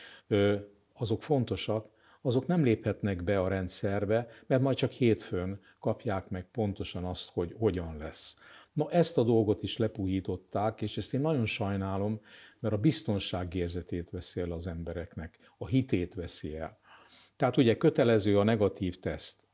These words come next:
Aztán jött, hogy nem, a negatív teszt, ö, igen, de ezt az állam fizeti, tehát gyakorlatilag a, ö, pénztár, a oep-nek az utódja,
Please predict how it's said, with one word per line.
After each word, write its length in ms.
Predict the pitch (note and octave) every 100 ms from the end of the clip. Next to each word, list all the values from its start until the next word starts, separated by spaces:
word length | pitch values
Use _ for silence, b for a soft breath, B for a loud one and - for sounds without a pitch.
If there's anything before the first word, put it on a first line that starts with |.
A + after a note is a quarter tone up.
| _
Aztán 360 | - A2+ A2 A2
jött, 220 | C#3 C#3
hogy 280 | - G#2 G2 B B B B
nem, 260 | - D3+ C#3
a 80 | A#2+
negatív 480 | D#3+ D#3+ C#3 A2+
teszt, 380 | - C3+ C#3 -
ö, 260 | C3 A#2+ A#2+
igen, 560 | - D3+ B2 B2+ C#3 B2+
de 240 | B2+ B2
ezt 260 | - A#2+ -
az 120 | G#2
állam 300 | G2 E2+ F2+
fizeti, 640 | F2 A2 B2+ C#3+ D#3+ D3+ D3+
tehát 400 | - B2+ C3+ C3
gyakorlatilag 800 | - A2 - A2+ G#2 G2 A2 F#2+
a, 140 | F2+ F#2 B B B B B A2+
ö, 260 | G2+ G2+ G2 -
pénztár, 600 | A#2 G#2+ - - F#2 A2 G#2+ - - -
a 220 | B2 G2 F2+ - _
oep-nek 500 | A#2+ A2 - G2 -
az 140 | F2+
utódja, 680 | F#2+ - G2 F#2 E2+ F2+